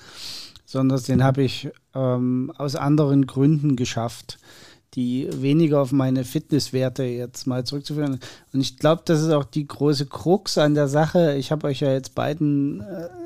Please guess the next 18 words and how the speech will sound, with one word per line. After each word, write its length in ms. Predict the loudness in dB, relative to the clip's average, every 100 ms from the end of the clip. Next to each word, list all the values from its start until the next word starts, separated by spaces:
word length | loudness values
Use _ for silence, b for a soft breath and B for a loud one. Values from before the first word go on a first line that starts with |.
| -12 -16 -18 -18 -14
absichtlich 560 | -8 -6 -2 -2 0 2
mal 180 | 4 2
still 260 | 4 4
zugehört. 640 | 4 0 4 6 6 4 0 B B B B -10
Ich 200 | -10 -8
fürchte 560 | 0 6 6 6 6 8
halt, 380 | 6 4 2
dass 340 | 2 2 -4 -16 _ _ _ _ -4
in 160 | 0 0
unserer 680 | 0 4 4 4 4 4 6
Welt, 540 | 6 8 6 2 -8 _ _ _ _ _ _ _ _ _ _ -4
in 140 | -2
der 400 | 2 4 4 0
wir 200 | 2 2
uns 260 | 4 2 0
bewegen, 480 | -4 -2 0 2 0
auch 180 | 0
ein 140 | -4